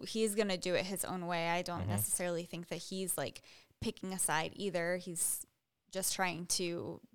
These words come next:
Speaker 1: do what he thinks is
Speaker 2: Yeah.
Speaker 1: right to get to his end game.
Speaker 2: Yeah.
Speaker 1: You know what I'm saying?
Speaker 2: Yeah.
Speaker 1: So, I mean, he doesn't really fall in place in any of those sides either. So it seems to me like if the Bad Batch is going to be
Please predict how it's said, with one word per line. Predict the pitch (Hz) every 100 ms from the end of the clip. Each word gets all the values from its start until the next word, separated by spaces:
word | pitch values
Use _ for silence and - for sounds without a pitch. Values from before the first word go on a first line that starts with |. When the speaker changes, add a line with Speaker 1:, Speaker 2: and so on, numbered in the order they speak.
| - 208
Speaker 1:
do | - 185
what | 175
he | - 220
thinks | - - - -
is | 160 -
Speaker 2:
Yeah. | 90 85 - _ _ _ _ _ _ 196
Speaker 1:
right | 175 190 175 -
to | -
get | 175 - -
to | 185 165 165 160 - _
his | 202 -
end | 170 170
game. | - - 82 233 - -
Speaker 2:
Yeah. | - 92
Speaker 1:
You | -
know | 233
what | 220
I'm | 214
saying? | 208 196 180 190
Speaker 2:
Yeah. | 147
Speaker 1:
So, | 208 185 170 - _ _ _ _ -
I | 202
mean, | 196 180 175
he | 190 240
doesn't | 262 220 -
really | 180 175
fall | - 185 175 170 165 165 - _ - -
in | 196 175
place | - 180 175
in | 180 170
any | 175 170
of | 170 165
those | 170 165 165 - - _
sides | - 190 - - -
either. | 226 175 147
So | 190 196
it | 175 -
seems | - 196 185 -
to | 190
me | 180 180
like | 175 170 -
if | - -
the |
Bad | 175 175 175
Batch | 170 170 -
is | 170 -
going | 175 170
to | 170 180
be | 175 175 170